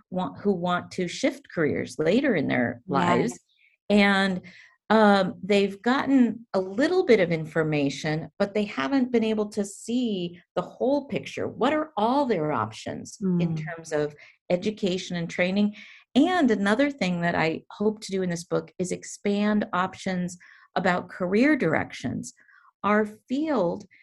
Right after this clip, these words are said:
Speaker 1: is expanding so quickly with innovations in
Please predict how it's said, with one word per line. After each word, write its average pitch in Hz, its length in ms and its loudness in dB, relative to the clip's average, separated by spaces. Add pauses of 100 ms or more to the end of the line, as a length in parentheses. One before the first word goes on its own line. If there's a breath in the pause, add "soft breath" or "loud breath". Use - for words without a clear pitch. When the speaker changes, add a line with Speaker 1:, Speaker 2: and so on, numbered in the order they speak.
(240 soft breath)
Speaker 1:
is 202 440 6
expanding 220 1080 2
so 247 380 0
quickly 247 580 -2
with 175 460 0 (100)
innovations 220 1080 0
in 170 480 -2